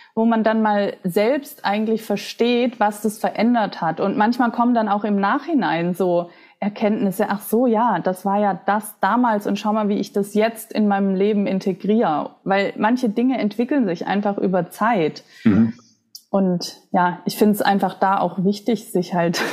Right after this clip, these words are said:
Speaker 1: <laughs> so eine Integrationszeit auch zu nehmen oder zu sagen, okay, jetzt gucke ich mal.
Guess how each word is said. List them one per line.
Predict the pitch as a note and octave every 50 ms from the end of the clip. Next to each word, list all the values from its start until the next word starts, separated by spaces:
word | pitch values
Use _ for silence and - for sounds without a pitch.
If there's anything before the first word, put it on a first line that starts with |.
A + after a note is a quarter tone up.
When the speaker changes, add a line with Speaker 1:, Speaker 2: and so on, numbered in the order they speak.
| G3+ G3+ G3+
Speaker 1:
<laughs> | - - _ _ -
so | - G#3+
eine | G3+ G#3 F#3+
Integrationszeit | - G3+ F#3+ - G3 F#3 - G3 F3+ F3 - G3+ G3+ B3+ C4+ C#4 C4+ - - - - F3+ F#3 F#3 -
auch | G3+ F#3+ F#3+ F#3+
zu | - -
nehmen | F#3+ F#3 G3 A#3 D4 C4 F#3+ E3
oder | F3 F3 F#3 F3
zu | - G3 F3
sagen, | F#3+ F#3 F#3+ F#3+ F#3+
okay, | F3+ - -
jetzt | G#3+ G3 - - -
gucke | B3 B3+ B3 C4+
ich | A#3+ A#3
mal. | - E3+ D#3+ D#3+ E3 E3 E3 E3